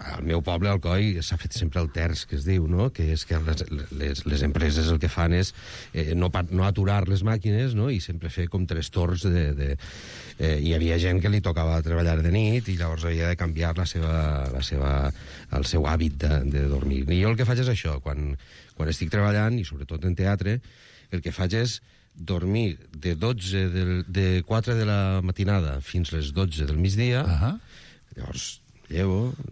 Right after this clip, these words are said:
Speaker 1: mm, dino i me'n vaig al teatre i estic fresc per fer la funció.
Speaker 2: Clar.
Speaker 1: No?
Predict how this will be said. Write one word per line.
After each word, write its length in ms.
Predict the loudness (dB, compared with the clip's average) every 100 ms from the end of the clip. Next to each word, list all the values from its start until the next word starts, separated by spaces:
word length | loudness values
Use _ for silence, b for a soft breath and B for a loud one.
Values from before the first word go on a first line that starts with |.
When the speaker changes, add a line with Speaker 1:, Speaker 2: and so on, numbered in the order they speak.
| -10 -10
Speaker 1:
mm, 720 | -8 -4 -4 -2 -2 -4 -6 -8 -4
dino 560 | 0 2 2 0 -2 -8 -8
i 180 | -6 -4
me'n 160 | -4
vaig 120 | -4 -2
al 80 | 0
teatre 300 | 2 2 2
i 40 |
estic 180 | 0 -2
fresc 380 | -2 0 0 0
per 100 | -2 -2
fer 160 | 0
la 80 | 0
funció. 320 | 0 -4 -4 -8 -6
Speaker 2:
Clar. 240 | -2 0 -2
Speaker 1:
No? 140 | -8